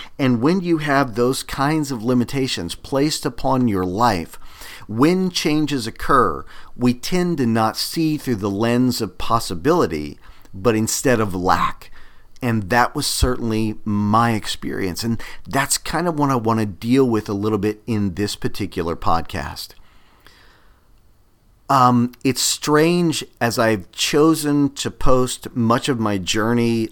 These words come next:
online. If you're not following me on Facebook, it's Craig Hostetler on Facebook,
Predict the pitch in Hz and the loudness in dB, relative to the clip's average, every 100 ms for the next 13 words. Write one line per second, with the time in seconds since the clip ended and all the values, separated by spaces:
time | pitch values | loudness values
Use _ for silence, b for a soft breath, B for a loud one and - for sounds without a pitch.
0 | - 113 117 110 104 95 85 85 92 B | -2 2 2 2 2 2 0 -4 -8 B
1 | B - 101 117 - - 131 135 135 113 | B -6 2 2 2 4 4 4 2 2
2 | 107 104 104 - 113 104 98 95 - 123 | 2 2 0 -2 -2 0 0 -2 2 0
3 | 139 165 165 - B B - 92 - - | 0 -2 -4 -6 B B -12 -10 -8 -2
4 | 107 98 107 104 160 113 104 92 92 139 | 0 2 2 2 -2 -2 -2 -2 -2 0
5 | 147 - 139 127 | 0 0 0 0